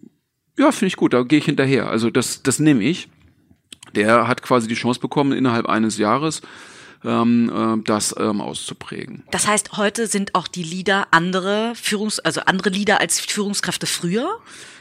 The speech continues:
Speaker 1: Jein. Also, äh, wenn man davon ausgeht, dass wir immer schon Führungskräfte ausgewählt haben, die eine Führungskompetenz besitzen, ne,
Speaker 2: <laughs> Ja.
Speaker 1: dann, dann sollte das so sein, äh, dass die auch heute noch ihren Einfluss geltend machen. Ähm, und, ähm,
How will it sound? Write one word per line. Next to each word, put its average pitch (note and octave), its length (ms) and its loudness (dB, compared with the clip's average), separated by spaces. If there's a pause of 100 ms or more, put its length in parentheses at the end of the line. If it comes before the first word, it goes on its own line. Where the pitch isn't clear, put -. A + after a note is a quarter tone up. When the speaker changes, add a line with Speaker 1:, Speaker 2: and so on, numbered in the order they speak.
(320)
Speaker 1:
Jein. A2 680 6
Also, A#2+ 560 6
äh, A2+ 440 4 (140)
wenn B2 140 4
man C3+ 120 6
davon B2 220 4
ausgeht, C3 320 4
dass A#2 160 4
wir A#2+ 100 6
immer C#3+ 160 6
schon B2 140 0
Führungskräfte B2 540 0
ausgewählt B2+ 420 0
haben, B2 220 0
die A2+ 60 2
eine A#2 100 2
Führungskompetenz A#2 720 -2
besitzen, C3 640 0 (160)
ne, C#3 260 6
Speaker 2:
<laughs> - 40 2
Ja. F3 200 8
Speaker 1:
dann, D3 180 2 (520)
dann C3 180 6
sollte C3 580 8
das D#3 240 4
so C3+ 220 6
sein, B2 560 4
äh, C3 260 2
dass A#2+ 220 2
die B2+ 160 6
auch - 220 4
heute C#3 240 6
noch G#2 160 0
ihren G2+ 160 -2
Einfluss F#2 420 -4
geltend E2 340 -6
machen. - 360 -16 (200)
Ähm, G2+ 720 2
und, A2 720 0
ähm, G#2 640 0